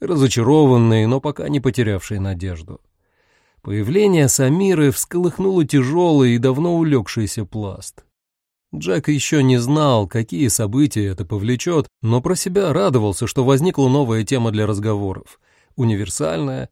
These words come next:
и не касающаяся щекотливых происшествий. Пока Джек красочно описывал приключения на мосту, Грейс слушала спокойно, без удивления. Она только назвала Самиру своеобразной.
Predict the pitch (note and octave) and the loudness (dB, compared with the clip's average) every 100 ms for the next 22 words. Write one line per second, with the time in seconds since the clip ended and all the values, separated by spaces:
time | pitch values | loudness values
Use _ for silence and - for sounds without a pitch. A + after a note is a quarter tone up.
0 | - G3+ F#3+ D#3+ - E3 D3 B2+ - C3 | -10 -6 -4 -4 -6 -4 -2 -2 -2 -2
1 | - C3 - D3+ C3+ A2+ G#2+ F#2+ - A2 | -2 -4 -2 0 0 0 -4 -4 -6 -6
2 | G2 - F#2 - - - _ _ _ _ | -6 -8 -10 -12 -16 -18 _ _ _ _
3 | _ _ - C#3+ G#3 B2+ F3 - - C#3 | _ _ -10 -4 -2 2 0 0 0 2
4 | D3 C#3 B2 A2+ G#2 D#3 - B2+ A2+ B2 | 2 -2 -2 -2 -2 -4 -2 -2 -2 -2
5 | A2+ A2 - C3 A2 G2+ G2+ A2 C3 - | -4 -4 -2 0 0 0 0 -2 -2 -2
6 | F#3 D3+ - _ _ A#2 D#3+ A3 F3 - | -4 -4 -12 _ _ 0 2 2 0 -2
7 | D3 G#3+ - E3+ D3+ - C#3 - C3+ G#2+ | -2 -2 -2 -4 -4 -4 -4 -2 -2 -2
8 | F#2 F2 A2+ D3 C3 B2 A#2 B2 A2+ G2+ | -4 -8 -6 -2 0 0 0 2 2 0
9 | F#2+ - _ _ _ - E3+ E3+ E3 D3+ | -4 -10 _ _ _ -10 -6 -4 -2 2
10 | D3 C3+ B2 C#3+ D3 B2+ C3+ C3+ B2 A#2 | 4 4 2 0 0 0 2 2 2 -2
11 | - C3 C3+ B2+ B2 B2 G#2 E2 F2 E2 | -2 0 2 0 0 -2 -2 -4 -10 -14